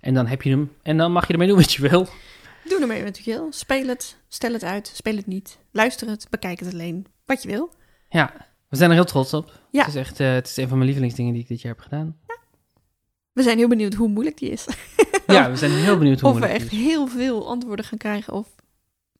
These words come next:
Speaker 2: dat er maar een paar mensen zijn die het uiteindelijke sleutelwoord, sleutelwoord hebben gevonden.
Speaker 1: Precies.
Speaker 2: Ik ben heel benieuwd.
Speaker 1: Ehm, eh, heb een, eh, heb een fantastisch kerstfeest.
Speaker 2: Ja.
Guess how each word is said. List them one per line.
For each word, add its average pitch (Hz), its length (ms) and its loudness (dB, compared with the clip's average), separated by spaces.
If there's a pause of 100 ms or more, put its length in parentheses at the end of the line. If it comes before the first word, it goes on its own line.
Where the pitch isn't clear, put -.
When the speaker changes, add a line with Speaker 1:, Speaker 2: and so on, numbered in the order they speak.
Speaker 2:
dat 196 260 -4
er 175 100 -6
maar 170 100 -8
een 180 80 -6
paar 190 200 -6
mensen 214 200 -6 (100)
zijn 220 140 -4
die 226 220 -4 (1000)
het - 180 -10
uiteindelijke 247 600 -6 (300)
sleutelwoord, 262 480 -4
sleutelwoord 226 480 -6
hebben 208 180 -18
gevonden. - 380 -20 (840)
Speaker 1:
Precies. - 560 -16
Speaker 2:
Ik - 60 -20
ben 269 100 -8
heel 285 120 -4
benieuwd. - 280 -10 (320)
Speaker 1:
Ehm, 190 500 4 (380)
eh, 156 420 4 (100)
heb - 300 2
een, 165 220 4
eh, 139 220 2
heb 156 180 2
een 156 120 2
fantastisch - 800 -6 (180)
kerstfeest. - 840 -6
Speaker 2:
Ja. 180 240 -8